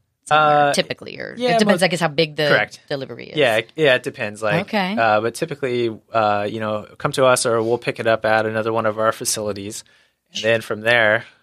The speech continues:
Speaker 2: comes
Speaker 1: Mm-hmm.
Speaker 2: back to us, and then the process of selling it to the cheese shops
Speaker 1: Yeah.
Speaker 2: or specialty shops or whatnot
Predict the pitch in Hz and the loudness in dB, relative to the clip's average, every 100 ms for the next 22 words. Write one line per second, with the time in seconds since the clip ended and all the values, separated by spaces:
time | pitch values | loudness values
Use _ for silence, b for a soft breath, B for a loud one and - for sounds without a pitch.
0 | - 165 127 95 107 107 110 117 113 110 | -8 -4 -2 0 0 0 0 2 4 2
1 | - - b b b _ - 98 110 110 | -2 -6 b b b _ -10 0 0 0
2 | 113 - 107 110 110 - 113 107 101 101 | -2 -2 0 2 0 0 0 2 0 -4
3 | - 127 117 113 110 110 - 117 - 104 | -2 0 0 -4 -8 -6 -6 -4 -2 0
4 | 107 110 - - 104 98 101 - 113 104 | 0 -2 -4 -2 -2 -2 -4 -4 -4 -4
5 | 104 98 - 101 - 98 98 104 98 117 | -4 -4 -4 -4 -6 -6 -8 -8 -12 -12